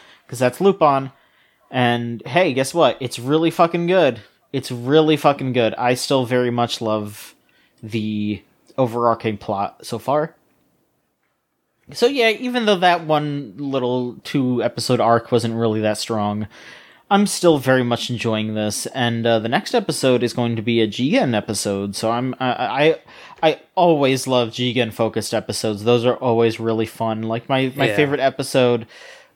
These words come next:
Speaker 1: uh, of Lupin that I've seen so far is still from, I think it was from part four, uh, the, the episode where Jigen, uh, is, like, getting checked out at the, the hospital. I think that's, that's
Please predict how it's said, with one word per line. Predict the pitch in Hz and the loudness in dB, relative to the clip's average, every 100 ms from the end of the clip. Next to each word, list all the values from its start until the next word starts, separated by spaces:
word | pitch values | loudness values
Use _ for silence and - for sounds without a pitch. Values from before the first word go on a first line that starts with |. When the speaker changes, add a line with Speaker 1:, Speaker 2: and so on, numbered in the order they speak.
| _ | _
Speaker 1:
uh, | 135 127 120 123 | 0 2 4 0
of | 127 | -2
Lupin | 139 139 131 135 | -4 0 0 0
that | 131 | 2
I've | 120 117 | 0 -2
seen | 139 127 123 | -6 -4 -6
so | - 123 | -4 -4
far | - 117 117 | 2 2 4
is | 110 | 0
still | - 127 117 | -2 -2 0
from, | - 120 117 | -2 -2 -2
I | 113 | -4
think | - 127 | -2 -2
it | 127 | 0
was | 117 - | -2 -6
from | - 135 117 | -4 -2 -2
part | - - 113 | -2 -2 -2
four, | - - 117 113 110 107 - - - _ 113 113 120 | -2 -4 0 2 0 -2 -8 -20 -20 _ -18 -14 -8
uh, | 120 123 110 110 107 | 0 4 4 4 2
the, | 104 117 113 | 2 2 4
the | |
episode | 120 104 110 120 110 | 2 0 -2 0 2
where | 113 | 0
Jigen, | 110 113 117 113 110 110 | 0 -2 0 0 -2 -4
uh, | 104 110 104 104 101 | 0 2 2 2 0
is, | 104 101 95 - | -4 -4 -8 -2
like, | 117 98 - | -2 -2 -2
getting | 107 107 | 0 0
checked | - 107 - 113 | -2 -2 -2 0
out | 107 107 107 | 4 4 2
at | 107 107 - | -2 -4 -2
the, | 110 104 - 120 | -2 -2 -6 -14
the | - | -10
hospital. | - 107 - 123 113 107 104 | 0 2 2 0 2 2 -2
I | 117 | -4
think | 117 107 | -2 0
that's, | 110 104 - | 0 0 -4
that's | 110 101 - | -6 -4 -8